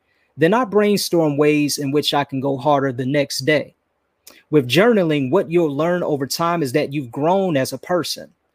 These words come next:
By documenting your day each evening, in the future, you'll be able to look back at your journey of achievement and feel proud about how far you've come.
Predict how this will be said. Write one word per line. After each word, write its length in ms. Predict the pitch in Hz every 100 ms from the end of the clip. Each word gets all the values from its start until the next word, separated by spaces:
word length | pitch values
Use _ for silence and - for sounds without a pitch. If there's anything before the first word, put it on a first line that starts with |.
| _ - -
By 180 | 139 123
documenting 720 | 120 185 208 202 185 185 156
your 120 | 139
day 320 | 123 160 156 170
each 260 | 151 -
evening, 580 | 190 226 135 127 120 117 - _ _
in 100 | 156
the 100 | 143
future, 460 | - 240 247 - 151
you'll 200 | 143 156
be 200 | 139 147
able 220 | 151 143
to 80 | 131
look 280 | 135 196 151
back 320 | 170 160 - _
at 200 | 170 208
your 140 | 160 156
journey 560 | 120 165 151 127 123
of 140 | 143 131
achievement 640 | - - 202 143 131 123 - _ _ -
and 120 | 143
feel 220 | - 143
proud 560 | - 175 165 143 131 - _ _
about 320 | - 139 135 110
how 180 | 151
far 280 | 135 - 151
you've 220 | 139 135
come. 300 | - 143 -